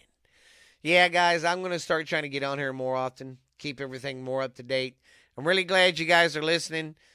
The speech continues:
and downloading everything. So, yeah, man, I just wanna let you know I appreciate you and love you guys.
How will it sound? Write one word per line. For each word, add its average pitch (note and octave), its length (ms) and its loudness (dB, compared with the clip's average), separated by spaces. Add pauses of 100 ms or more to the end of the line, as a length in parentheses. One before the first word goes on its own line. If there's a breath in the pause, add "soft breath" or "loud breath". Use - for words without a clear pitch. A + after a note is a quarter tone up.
(120 soft breath)
and C3 100 -10
downloading D#3 520 -2
everything. D3 680 -4 (380 soft breath)
So, C3 600 -2 (140)
yeah, A#3 320 2
man, D#3 280 0
I E3 160 0
just D3 260 -10
wanna D#3 140 -8
let D3+ 200 -4
you C#3+ 40 -10
know C#3+ 120 -4
I C#3 80 -2
appreciate C3+ 640 -6
you C#3 60 -10
and B2+ 80 -14
love A#2+ 180 -8
you G#2+ 180 -16
guys. G2 520 -14